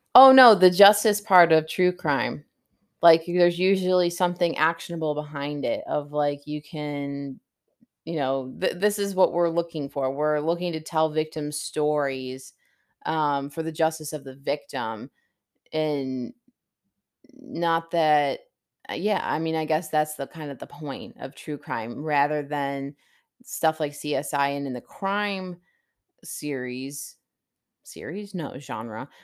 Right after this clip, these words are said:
would be looking to entertain, like, mysteries and using crime as the entertainment. While, yes,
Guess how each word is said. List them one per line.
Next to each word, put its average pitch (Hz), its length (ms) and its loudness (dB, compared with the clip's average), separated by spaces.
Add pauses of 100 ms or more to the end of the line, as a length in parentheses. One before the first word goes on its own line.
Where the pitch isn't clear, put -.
(140)
would 156 280 0
be 143 300 -2
looking 147 460 -4
to 139 400 -6
entertain, 143 840 -6 (200)
like, 139 240 -4
mysteries 95 680 -6
and 107 380 -10 (1300)
using 135 640 -6 (380)
crime 85 360 -6
as 85 240 -8
the - 320 -8
entertainment. 135 680 -10
While, 135 220 0
yes, 143 400 -2